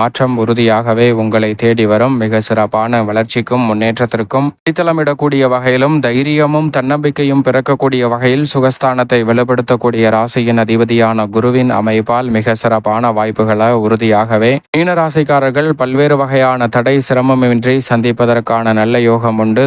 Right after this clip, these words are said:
தொழில்துறை, வியாபாரத்துறையில் அபிவிருத்தி காண முடியும். தொழிலை சொந்த கட்டிடத்திற்கு மாற்றுதல் போன்றவையும் சாதகமாக அமையும். சுகஸ்தானத்தை வலு சேர்க்கும் போது உடல்நல ஆரோக்கிய தொல்லைகள் நீங்கி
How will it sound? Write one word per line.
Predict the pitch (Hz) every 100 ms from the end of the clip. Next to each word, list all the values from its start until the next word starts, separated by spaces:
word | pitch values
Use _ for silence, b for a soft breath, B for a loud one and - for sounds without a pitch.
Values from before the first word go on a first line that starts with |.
| 131
தொழில்துறை, | 117 117 113 117 117 107
வியாபாரத்துறையில் | 104 110 120 123 120 117 110 120 117
அபிவிருத்தி | 104 117 113 113 120 110
காண | 107 110 110
முடியும். | 107 110 131 139
தொழிலை | 120 117 117 117
சொந்த | 113 110 120 120
கட்டிடத்திற்கு | 113 117 113 110 107 113 104
மாற்றுதல் | 113 123 123 117 113
போன்றவையும் | 107 113 110 117 135 -
சாதகமாக | 110 110 113 110 113 120 117
அமையும். | 110 113 131 135
சுகஸ்தானத்தை | 117 117 - 117 113 104 110 101
வலு | 110 113
சேர்க்கும் | 117 110 117 110
போது | 110 113 127
உடல்நல | 113 110 113 110 107 113
ஆரோக்கிய | 117 113 113 113
தொல்லைகள் | 110 107 107 107 107
நீங்கி | 113 110